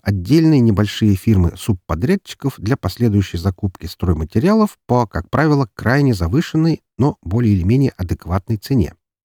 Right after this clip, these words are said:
Разумеется, адекватность тут понятие относительное. После чего уже реальные материалы покупаются через третьи руки по уже куда более низкой стоимости.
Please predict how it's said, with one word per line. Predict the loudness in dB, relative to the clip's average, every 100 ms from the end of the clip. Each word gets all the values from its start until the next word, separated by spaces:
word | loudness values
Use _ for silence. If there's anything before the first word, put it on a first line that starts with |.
| _ _ _ -4
Разумеется, | 0 4 2 0 -6 -4
адекватность | -2 -2 -2 -2 -2 -4 -6
тут | -10
понятие | -4 -4 -4 -10 -12
относительное. | -6 -6 -6 -18 -18 -20 -20 _ _ _ _ _ _ _ _ _
После | 0 2 0
чего | 0 2 4 4
уже | 2 0
реальные | 2 2 2 4 4 4
материалы | 2 2 2 2 0
покупаются | -2 -6 -8 -6 -8 -8 -4
через | -2 -2
третьи | 0 0 0 -2
руки | 0 2 2 -2
по | -2 -2
уже | 0 0
куда | 0 0
более | 0 2 2
низкой | 4 2 0 -6
стоимости. | -8 -8 -8 -10 -10 -12